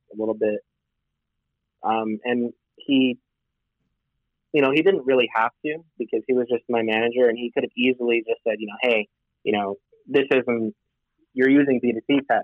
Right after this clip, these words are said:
techniques. You, we need to be using B two B." He showed me, you know, he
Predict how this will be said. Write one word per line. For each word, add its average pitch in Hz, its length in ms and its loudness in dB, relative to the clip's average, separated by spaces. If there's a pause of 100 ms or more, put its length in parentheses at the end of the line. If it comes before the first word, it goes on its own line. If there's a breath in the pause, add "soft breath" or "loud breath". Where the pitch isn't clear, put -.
(280)
techniques. 107 440 -6
You, 117 180 0
we 120 140 0
need 127 100 4
to 117 60 2
be 113 80 0
using 113 260 0
B 104 120 -6
two - 60 -14
B." - 240 0 (400)
He - 200 6 (160)
showed 143 280 4
me, 110 240 -8 (120)
you 120 100 -8
know, 107 140 -6
he 123 120 -8